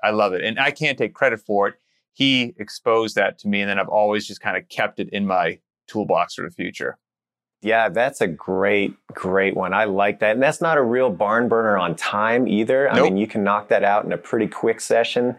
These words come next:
Speaker 1: Yep.
Speaker 2: You know, you got, you got thirty minutes to get in, get warmed up, get that knocked out. You're, you know, you're good to go.
Speaker 1: You're not
Speaker 2: That's a
Speaker 1: shortchanged at all.
Speaker 2: No, yeah, yep. That's a, that's a great jet lag workout. I love that. Um, well, I, I'll continue my theme. My,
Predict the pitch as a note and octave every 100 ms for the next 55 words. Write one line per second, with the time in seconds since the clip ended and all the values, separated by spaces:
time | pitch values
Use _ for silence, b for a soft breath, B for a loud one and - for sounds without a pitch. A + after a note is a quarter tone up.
0 | B2 B2 B B _ G2+ G2+ G#2 B2 A2
1 | A2+ A2 - B2+ B2 A2+ A2+ B2+ - -
2 | F#2+ G#2 G#2+ G#2 G#2+ G2+ G#2 G2 G#2 G#2+
3 | G2+ G2+ G2 - G2 G2+ - C#3+ G#3 -
4 | F3 F#3+ - F#2 F2 F2 A2 G#2+ F2 E2
5 | F2+ F#2 D#2+ B B A#2+ C#3 D#3+ C3 A#2
6 | D3+ E2 D#2 C#3+ A#2+ A2 A2 G#2+ F#2+ D2+
7 | - A2 B2 B2+ A2 E2+ F#2 A2 G2 E2
8 | - - F2+ F#2+ - G2+ G#2+ A2 E2+ A2+
9 | B2+ G2+ E2 G2+ G2 F2 F#2+ F2+ F2 D#2
10 | D#2+ E2 F#2 F2 F2 E2+ E2+ E2 D2+ D2
11 | - B B B B F#2 F#2 E2+ E2 D2+
12 | _ _ - A2+ A2+ C#3 A#2+ C#3+ F3 D#3+
13 | F3 D#3 C#3 A#2 - D3 A2 G2 G#2